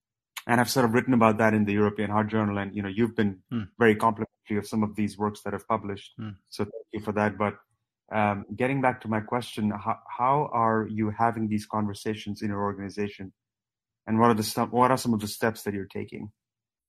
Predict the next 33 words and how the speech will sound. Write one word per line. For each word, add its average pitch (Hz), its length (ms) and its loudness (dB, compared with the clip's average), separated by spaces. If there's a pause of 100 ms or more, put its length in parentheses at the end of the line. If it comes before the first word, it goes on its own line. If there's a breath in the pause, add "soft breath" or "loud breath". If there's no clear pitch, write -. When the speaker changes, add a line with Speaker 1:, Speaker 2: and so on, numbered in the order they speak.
Speaker 2:
The 165 80 -4
way 208 180 4
I 214 140 4
think 208 240 -4
about 156 360 4
having 151 280 -2
conversations 139 840 -4
at 123 80 -4
an 117 100 -6
organizational 123 840 -4
level, 117 360 -4
and, 120 240 -12
and 127 260 -18
really 147 420 -2
I've 131 140 -2
had 175 200 2
to 165 80 0
reflect 135 440 -2
on 117 160 -2
this 110 200 -8
because, 123 420 -6
as 123 280 -4
you 139 120 4
know, 151 260 8
it's - 240 0
not 180 300 0
part 180 200 2
of 160 140 0
the 151 60 -6
medical 156 360 0
school 151 280 -4
curriculum. 131 640 -2
And, 120 260 -8